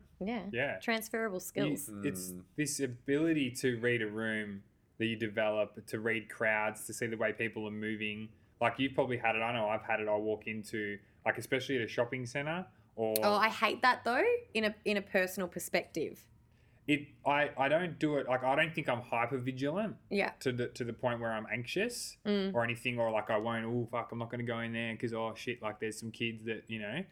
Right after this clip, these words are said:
Speaker 1: Yeah.
Speaker 2: But it's
Speaker 3: Yeah,
Speaker 2: like, you'll
Speaker 3: yeah,
Speaker 2: see,
Speaker 3: yeah.
Speaker 2: you'll see patterns of the way people are moving. I'm not, I don't mean to sound like I'm fucking, like, a S-,
Speaker 1: <laughs>
Speaker 2: F B I
Speaker 3: No,
Speaker 2: agent,
Speaker 3: I get
Speaker 2: but
Speaker 3: what,
Speaker 2: you
Speaker 3: yeah,
Speaker 2: see,
Speaker 3: yeah,
Speaker 2: like,
Speaker 3: yeah,
Speaker 2: you'll
Speaker 3: yeah.
Speaker 2: see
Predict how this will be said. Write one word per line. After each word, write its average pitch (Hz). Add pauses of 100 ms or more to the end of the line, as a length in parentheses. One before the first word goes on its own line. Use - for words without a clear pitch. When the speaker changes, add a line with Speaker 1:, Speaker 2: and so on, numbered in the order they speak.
Speaker 1:
Yeah. 226
Speaker 2:
But 208
it's 117
Speaker 3:
Yeah, 110
Speaker 2:
like, 120
you'll 135
Speaker 3:
yeah, 127
Speaker 2:
see, 151
Speaker 3:
yeah. 143 (260)
Speaker 2:
you'll 131
see 143
patterns 143
of 117
the 120
way 120
people 120
are 110
moving. 113
I'm 123
not, 143
I 143
don't 185
mean 147
to 120
sound 113
like 104
I'm 107
fucking, 104
like, 101
a 101
S-, -
Speaker 1:
<laughs> -
Speaker 2:
F 113
B -
I 571 (340)
Speaker 3:
No, -
Speaker 2:
agent, 139
Speaker 3:
I 160
get 254
Speaker 2:
but 147
Speaker 3:
what, 139
Speaker 2:
you 147
Speaker 3:
yeah, -
Speaker 2:
see, 165
Speaker 3:
yeah, -
Speaker 2:
like, 156
Speaker 3:
yeah, 156
Speaker 2:
you'll 139
Speaker 3:
yeah. 175
Speaker 2:
see 151